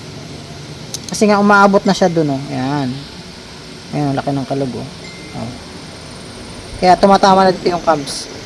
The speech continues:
So, halip na yung ro-, roller lang yung tatama, tumatama na rin yung cams dito kasi nga, kalog na yung roller. Ang laki ng kalog nito, isang to. Ah, ano to? Exhaust. Ay, hindi. Ah, oo nga, exhaust to. Tapos ito yung intake niya, mga panalo. Ayan. So, yung exhaust,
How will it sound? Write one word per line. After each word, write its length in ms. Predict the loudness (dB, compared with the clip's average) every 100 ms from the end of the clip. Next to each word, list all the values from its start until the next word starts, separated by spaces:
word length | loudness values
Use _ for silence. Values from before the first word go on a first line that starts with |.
| -16 -6
So, 160 | 6 6
halip 160 | 6
na 160 | 4 4
yung 40 | 8
ro-, 280 | 6 6 0
roller 400 | 4 6 8 4
lang 160 | 2 -2
yung 80 |
tatama, 480 | -2 0 0 -2 -6 -10
tumatama 480 | -6 -4 -2 -2 -2
na 160 | -4
rin 80 | -4
yung 80 | -4
cams 240 | -4 -6
dito 240 | -8 -8 -6
kasi 160 | -6
nga, 160 | -4 -6 -8 -14 -18 -2
kalog 240 | 0 0
na 80 | 0
yung 240 | 0 0 -2 -4 -2
roller. 320 | 0 2 0
Ang 80 | 0
laki 160 | -2 -4
ng 160 | -6
kalog 160 | -6 -6
nito, 240 | -6 -6
isang 240 | -6 -8 -8
to. 160 | -10 -12 -16 -16 -16 -18 -12 -4
Ah, 240 | 0 4
ano 80 | 4
to? 160 | 4 2 0 -10 -2
Exhaust. 640 | -2 2 2 2 0 -12 -14 -6
Ay, 160 | 2 4
hindi. 160 | 4 0 -4 -18 -18 -20 -18 -18 -18 -18 -18 -10
Ah, 240 | 2 4
oo 80 | 4
nga, 80 | 2
exhaust 320 | -2 -4 -6
to. 160 | -2 -4 -4 -6
Tapos 160 | -4 -4
ito 160 | -2
yung 160 | -2 0
intake 240 | -2 -2
niya, 160 | 0 -2
mga 160 | 0 -2
panalo. 400 | -2 -2 -2 -4 -6 -6
Ayan. 480 | -4 -2 -2 -2 -6 -10 -14 -14 -14 -14 -14 -14 -14 -12 -12 -10 2
So, 80 | 6
yung 160 | 8
exhaust, 480 | 8 8 8 6 -8